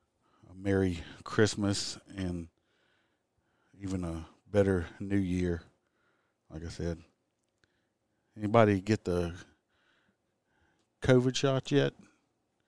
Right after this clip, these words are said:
I have, uh, not had, uh, the covid shot. I don't know if I'm gonna get it or not. I thought I misspoke. Was the last episode of season one.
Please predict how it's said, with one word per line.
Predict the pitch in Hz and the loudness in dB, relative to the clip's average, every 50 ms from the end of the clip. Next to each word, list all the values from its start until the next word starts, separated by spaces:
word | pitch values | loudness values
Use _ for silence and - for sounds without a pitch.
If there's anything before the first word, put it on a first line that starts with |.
| _ _ _ _ _ _ _ _ _ _ | _ _ _ _ _ _ _ _ _ _
I | - - 104 | -2 -2 0
have, | 101 98 95 92 98 | 2 2 0 2 0
uh, | 95 95 92 90 87 90 - _ _ _ _ _ _ _ _ _ _ _ _ _ _ _ _ _ _ _ _ _ _ _ _ _ _ _ _ _ _ - | 0 0 0 -2 -4 -8 -12 _ _ _ _ _ _ _ _ _ _ _ _ _ _ _ _ _ _ _ _ _ _ _ _ _ _ _ _ _ _ -10
not | 107 110 113 117 107 - _ _ _ _ _ _ _ _ _ _ - | 0 2 4 4 4 2 _ _ _ _ _ _ _ _ _ _ -2
had, | 104 98 92 90 87 | 0 2 2 2 0
uh, | 87 87 87 87 82 82 _ _ _ _ _ _ _ _ _ _ _ _ _ _ _ _ _ _ | -2 -4 -4 -6 -8 -10 _ _ _ _ _ _ _ _ _ _ _ _ _ _ _ _ _ _
the | 98 | -14
covid | - - 98 92 87 92 | -2 -2 -2 -2 -2 -4
shot. | - - 104 95 92 92 - - | -4 0 0 2 2 2 0 -4
I | 101 | -8
don't | 92 92 | -8 -8
know | |
if | 92 - | -8 -6
I'm | 95 92 | -6 -6
gonna | 90 87 | -6 -4
get | 82 92 90 | -4 -4 -4
it | 90 | -4
or | 90 90 90 | -4 -4 -4
not. | 90 87 87 90 - - - - - - - _ _ _ _ _ _ _ _ _ _ _ _ _ _ _ _ _ _ _ _ _ _ _ _ _ _ | -4 -4 -4 -4 -6 -8 -16 -20 -20 -20 -20 _ _ _ _ _ _ _ _ _ _ _ _ _ _ _ _ _ _ _ _ _ _ _ _ _ _
I | 107 92 92 | -4 -2 -2
thought | 95 - 110 107 101 | -2 -2 -2 -2 -2
I | 90 76 - - | -4 -6 -8 -12
misspoke. | 107 95 98 92 - - _ 85 98 113 - _ _ _ _ 98 | -10 -8 -6 -6 -6 -4 _ -4 -4 -4 -6 _ _ _ _ -12
Was | 95 98 92 - | -10 -8 -8 -4
the | 95 | 0
last | 90 95 90 90 - | 0 2 0 0 -2
episode | 92 87 - - - 95 87 | -8 -10 -10 -16 -16 -16 -18
of | 85 | -18
season | - - 95 92 92 92 90 92 | -14 -10 -8 -8 -8 -8 -10 -10
one. | 92 92 95 95 95 | -12 -12 -12 -12 -12